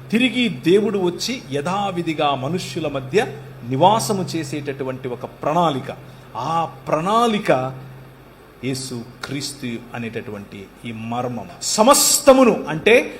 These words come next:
అవి భూలోకమందున్నవైనను పరలోకమందున్నవైనను వాటన్నిటినీ ఆయన ద్వారా తనతో సమాధానపరచుకునవలనని తండ్రి అభీష్టమాయను.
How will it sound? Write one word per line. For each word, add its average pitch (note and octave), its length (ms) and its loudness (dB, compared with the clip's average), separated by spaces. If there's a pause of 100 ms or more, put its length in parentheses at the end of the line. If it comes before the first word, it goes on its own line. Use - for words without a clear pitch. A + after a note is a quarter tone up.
(120)
అవి D#3+ 140 6
భూలోకమందున్నవైనను G#3+ 1300 6 (360)
పరలోకమందున్నవైనను A3 1300 8 (240)
వాటన్నిటినీ A#3+ 800 6 (160)
ఆయన F#3+ 360 0
ద్వారా F3+ 540 2
తనతో E3+ 520 -4
సమాధానపరచుకునవలనని D3+ 1700 -2
తండ్రి F3 580 0 (260)
అభీష్టమాయను. C#3 1000 -2